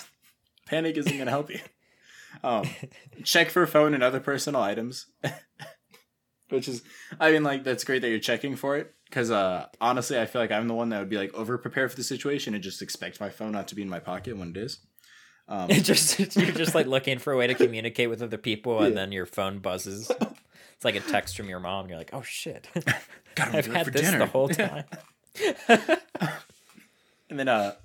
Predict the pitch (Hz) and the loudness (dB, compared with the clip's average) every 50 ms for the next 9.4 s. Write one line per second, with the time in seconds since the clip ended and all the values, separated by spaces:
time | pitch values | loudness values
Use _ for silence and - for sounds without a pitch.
0 | _ - 127 135 139 131 - - 131 120 113 - - - - 208 185 185 180 175 | _ 0 4 6 6 6 4 2 0 0 -2 -2 0 2 2 2 2 2 0 2
1 | 160 - - 156 135 131 131 135 131 131 131 135 123 - 101 110 107 107 98 - | 2 2 0 0 0 0 0 -2 -2 -4 -6 -6 -6 -6 -4 -4 -4 -4 -6 -6
2 | - - 120 117 120 117 110 113 110 98 - - - - - - _ _ _ _ | -6 -6 -6 -6 -6 -8 -8 -8 -8 -8 -10 -12 -12 -14 -14 -18 _ _ _ _
3 | - _ _ _ _ - 131 131 - - 127 127 120 131 131 131 123 120 131 127 | -20 _ _ _ _ -2 -2 0 0 2 2 2 4 4 4 2 4 2 2 2
4 | 117 123 117 113 104 98 90 85 85 82 80 80 - - - 151 156 151 151 151 | 4 2 2 2 0 -2 -4 -4 -6 -8 -8 -10 -8 0 2 4 4 4 2 0
5 | 151 - - - - 139 131 - - 131 - - 117 113 110 107 104 107 - _ | -2 -6 -4 -2 -2 -2 -2 -4 -8 -8 -4 -2 0 0 0 0 -2 -6 -8 _
6 | _ _ - - - 120 - 123 113 - - - 98 95 92 92 90 85 85 80 | _ _ -6 -4 -2 -2 -2 -2 -4 -4 -4 -6 -6 -6 -6 -6 -8 -8 -10 -10
7 | - 85 85 - - - _ _ _ _ _ _ _ _ _ _ - 160 - - | -8 -8 -8 -10 -12 -18 _ _ _ _ _ _ _ _ _ _ -16 -16 -12 -10
8 | - - - 208 - - - 160 147 139 - - - 131 - - - 135 - - | -6 0 2 2 2 2 -2 -8 -8 -8 -8 -10 -10 -10 -10 -12 -14 -10 -6 0
9 | - 151 127 120 113 113 107 107 | 2 4 4 4 4 2 0 -2